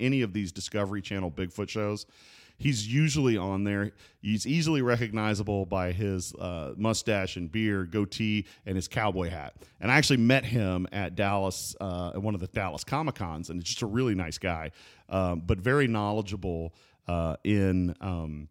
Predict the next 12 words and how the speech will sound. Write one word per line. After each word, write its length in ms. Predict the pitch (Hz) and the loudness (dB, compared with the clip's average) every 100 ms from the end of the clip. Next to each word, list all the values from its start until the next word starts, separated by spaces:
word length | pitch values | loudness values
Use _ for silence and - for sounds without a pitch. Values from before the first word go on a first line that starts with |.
| _ _ _ _ _ _ _ - - | _ _ _ _ _ _ _ -20 -4
this 160 | 123 - | -2 2
subject. 340 | 135 131 95 | 2 2 0
Also, 320 | 127 139 143 | 2 4 4
Seth 320 | 113 - 131 110 | 4 4 2 2
Breedlove, 600 | 120 143 196 139 101 90 | 2 4 2 2 2 0
I 140 | 101 | -2
believe, 760 | 92 98 92 85 85 101 131 - - - | -2 -2 -2 -2 -2 -4 -6 -12 -20 0
who 300 | 123 120 110 | 4 4 4
does 540 | 107 107 107 107 98 - | 4 4 4 2 -2 -2
the, 360 | 104 98 92 - | 0 0 -2 -2
um, 480 | 104 98 90 90 - | -2 0 0 -2 -2
Mon-, 320 | 104 113 | 0 2